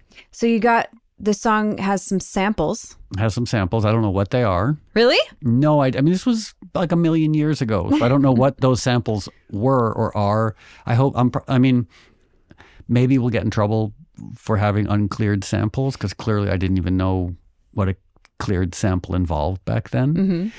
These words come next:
Speaker 2: So that's the story behind where I was living, what was going on. And then I was also playing in a band. We were called Gin Train.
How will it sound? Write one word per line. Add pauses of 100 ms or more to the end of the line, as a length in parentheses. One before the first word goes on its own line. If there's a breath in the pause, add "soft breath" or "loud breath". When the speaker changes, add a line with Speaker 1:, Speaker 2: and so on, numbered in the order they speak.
(140 loud breath)
Speaker 2:
So (720 loud breath)
that's
the
story
behind
where
I
was
living,
what
was
going
on.
And
then (360 soft breath)
I
was
also
playing
in
a
band. (580)
We
were
called
Gin
Train.